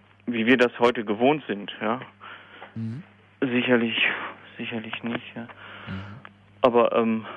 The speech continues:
Speaker 1: nochmal auf die Hörerin zurück, <laughs> ja, weil mir das einfach
Speaker 2: Ja.
Speaker 1: ein Anliegen ist. Ähm,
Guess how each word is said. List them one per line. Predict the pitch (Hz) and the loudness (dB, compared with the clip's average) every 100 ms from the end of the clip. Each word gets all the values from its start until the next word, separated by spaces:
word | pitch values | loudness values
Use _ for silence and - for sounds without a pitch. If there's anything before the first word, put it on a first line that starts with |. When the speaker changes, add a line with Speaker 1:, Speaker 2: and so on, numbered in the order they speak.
| - | -6
Speaker 1:
nochmal | 120 117 113 | -2 2 4
auf | 85 - | 4 0
die | 107 | 0
Hörerin | 123 120 107 104 101 - | 2 2 0 -2 -4 -2
zurück, | 104 - - | 0 0 -2
<laughs> | - | 0
ja, | 113 113 - - - | 2 2 -2 -10 0
weil | 113 | 2
mir | 110 | 4
das | 110 107 | 6 6
einfach | 113 110 | 4 -2
Speaker 2:
Ja. | 113 | -2
Speaker 1:
ein | - | 2
Anliegen | 117 127 113 107 101 | 2 2 0 0 -2
ist. | 101 - - - - - - - - | -2 -6 -14 -14 -12 -12 -14 -2 4
Ähm, | 123 110 107 | 4 2 -8